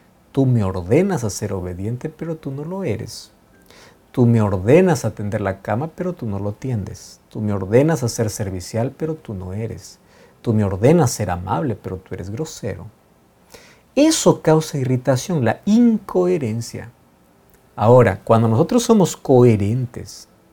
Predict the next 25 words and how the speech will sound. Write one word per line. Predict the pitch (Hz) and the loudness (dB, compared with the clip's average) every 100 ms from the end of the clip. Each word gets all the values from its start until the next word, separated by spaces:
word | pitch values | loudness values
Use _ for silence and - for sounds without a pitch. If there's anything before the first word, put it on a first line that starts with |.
| _ _ _ _ | _ _ _ _
y | 196 185 117 - - _ _ - | 2 4 2 -2 -14 _ _ -4
la | 92 | -4
disciplina | 87 120 156 180 - 156 143 101 | 0 0 2 0 2 4 4 4
que | 95 113 | 0 -2
es | 107 | 0
necesaria | 104 95 - 104 101 | 0 -4 -4 -2 -2
a | |
los | 98 - | -4 -2
hijos | 131 - 95 92 | -4 -4 -6 -2
va | 95 | 0
de | 110 | 2
la | 139 | 2
mano, | 185 143 143 214 - - _ _ 175 | 4 2 0 -4 -10 -20 _ _ -6
los | 160 165 | -2 0
hijos | 151 127 117 | 0 -2 0
van | 113 | 0
a | 120 | -2
crecer | 139 131 - 113 117 _ _ _ | -4 -6 -4 -4 -6 _ _ _
realmente | - 110 110 101 101 98 107 - _ _ - | -4 0 2 0 -4 -6 -10 -12 _ _ -16
bajo | 92 104 101 - 117 110 - _ - | -2 2 2 0 -4 -4 -6 _ -4
la | 110 101 - | 0 0 4
orientación | 190 254 185 156 127 123 92 - 107 110 123 _ | 8 10 8 6 2 -2 -6 -6 -6 -6 -6 _
correcta, | - 107 95 90 - | -6 -4 -4 -8 -4
la | 101 113 214 | -2 0 4
instrucción | 262 240 - 120 101 - 113 110 | 4 2 0 -6 -6 -6 -2 -2